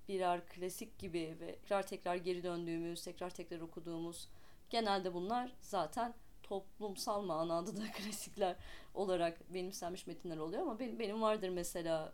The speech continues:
bir başkasının klasik demeyeceği ama benim hayatımda benim için klasik sayılan metinlerim vardır. Calvino, "En uyumsuz güncelliğin egemen olduğu yerde bile arka plandaki gürültü gibi varlığını sürdüren şey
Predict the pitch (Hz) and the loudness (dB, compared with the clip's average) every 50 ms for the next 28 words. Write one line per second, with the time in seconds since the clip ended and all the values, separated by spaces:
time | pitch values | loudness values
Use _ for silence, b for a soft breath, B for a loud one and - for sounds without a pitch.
0 | - 175 190 190 180 180 170 - - 190 - - 175 180 - 175 175 - - - | -8 -8 -6 -2 0 0 0 0 -2 -6 -6 -6 -4 -4 -4 -4 -6 -8 -8 -6
1 | - 190 185 175 170 160 165 160 160 165 160 160 175 196 208 190 170 156 147 139 | -4 -2 0 0 -2 -2 -2 -4 -2 -2 -2 0 0 0 0 0 0 0 0 -2
2 | 143 - - 165 156 156 160 - B B B B B B B 180 190 196 190 185 | -4 -4 -6 -6 -6 -6 -6 -8 B B B B B B B -2 0 0 0 0
3 | - - 160 165 160 - - 170 165 - - - - - 151 147 160 175 170 165 | -2 -4 -6 -8 -8 -6 -4 -4 -4 -4 -6 -8 -8 -6 -4 -4 -2 -2 -2 -4
4 | 156 160 - - - 180 226 240 208 202 196 185 160 - - - 277 262 254 277 | -6 -8 -6 -6 -6 -4 -4 -2 -2 0 0 -2 -4 -6 -6 2 6 6 6 6
5 | 320 359 349 311 320 359 - - - - 269 320 320 285 277 277 277 - 262 233 | 8 6 6 6 6 4 2 0 0 2 4 4 6 6 6 4 4 2 -2 -4
6 | 226 220 226 220 220 220 208 208 208 226 240 226 214 208 208 220 220 233 226 214 | -2 0 0 2 4 4 4 4 4 2 0 0 0 0 0 0 2 2 2 2
7 | 214 214 196 208 220 214 202 196 202 208 202 254 226 180 160 185 233 302 - - | 0 0 0 -2 0 2 2 2 2 2 0 -2 -4 -2 -2 -2 0 2 2 4
8 | 220 220 220 254 247 - 233 214 196 196 196 190 190 - 196 175 208 202 214 214 | 2 2 0 -4 -4 0 2 2 2 2 2 0 -2 -4 -6 -6 -4 -2 -2 -4
9 | 214 - 277 220 214 185 196 185 196 196 190 196 196 208 220 226 226 220 - - | -2 -4 -4 -4 -2 -2 0 2 2 4 4 4 2 2 2 0 0 -2 -2 -4
10 | 208 202 170 175 175 180 190 196 - 330 359 | -6 -4 -2 -2 -2 0 0 0 0 -2 -2